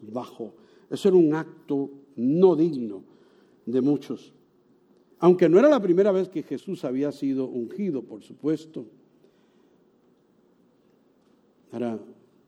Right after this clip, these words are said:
la que lo había hecho antes, un par de años antes, había sido una prostituta. Y el dueño de la casa, Simón el fariseo, dijo, "¿Qué es esto? Esa mujer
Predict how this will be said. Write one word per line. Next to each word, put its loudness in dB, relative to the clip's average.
la -10
que -6
lo -2
había 2
hecho -4
antes, -6
un -8
par -6
de -2
años -2
antes, -4
había -6
sido -6
una -8
prostituta. -8
Y 6
el 2
dueño 4
de 4
la -2
casa, -6
Simón -2
el 0
fariseo, 2
dijo, 4
"¿Qué 0
es -4
esto? 4
Esa 4
mujer 4